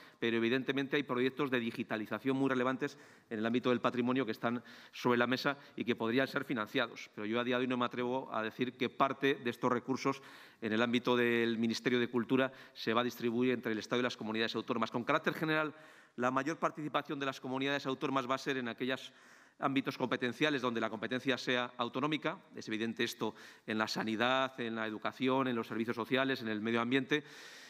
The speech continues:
Y, eh, es muy difícil, lógicamente, en otros sectores de actividad, como pueda ser, pues, las inversiones de modernización y digitalización de la justicia. El tema del patrimonio cultural está en un ámbito intermedio y, por tanto, vamos a esperar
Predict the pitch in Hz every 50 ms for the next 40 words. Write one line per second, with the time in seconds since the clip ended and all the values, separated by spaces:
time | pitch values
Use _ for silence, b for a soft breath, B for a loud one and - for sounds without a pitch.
0 | B B B 143 160 175 175 190 - - - - 135 131 127 131 127 123 123 -
1 | - 139 135 131 135 135 151 165 147 139 - 151 - 143 139 139 135 - 135 131
2 | 131 135 135 - 143 135 110 139 - 131 117 - - 139 127 127 - - - B
3 | B B B B B B B 113 120 123 120 - - 127 120 123 131 139 135 147
4 | 127 117 - 123 127 123 123 - - 135 127 127 98 - - - - 120 107 110
5 | 110 107 - 131 110 101 107 - - 139 127 127 123 131 127 123 120 110 117 110
6 | 113 110 - 113 - - 131 127 127 131 127 131 131 131 120 113 110 117 107 110
7 | 107 113 120 123 131 123 110 - 117 - - 120 - - 123 - B B B B
8 | B B B 113 107 - 147 139 143 143 143 131 131 - - 127 - 127 131 135
9 | 135 127 135 131 113 - 127 127 135 139 135 139 B B B - 113 - - 139
10 | 131 127 131 131 127 127 131 131 127 117 135 123 127 135 131 127 139 143 139 B
11 | B B B B - 113 - - - - 127 120 135 131 127 127 127 120 - -
12 | 127 120 127 131 127